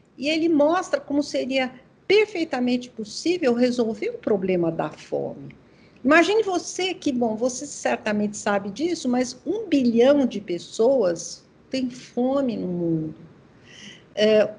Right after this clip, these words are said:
um bilhão só comem arroz, são malnutridas.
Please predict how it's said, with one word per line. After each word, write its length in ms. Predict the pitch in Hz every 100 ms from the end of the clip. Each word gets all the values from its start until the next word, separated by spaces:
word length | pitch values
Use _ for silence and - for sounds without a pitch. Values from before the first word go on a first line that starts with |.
| -
um 140 | 339
bilhão 680 | 349 285 240 247 320 269 220 -
só 240 | - 254
comem 500 | 247 - 262 262 269
arroz, 880 | 269 208 226 247 240 - - - - _
são 220 | - 214
malnutridas. 1000 | 208 208 220 214 - 185 - - -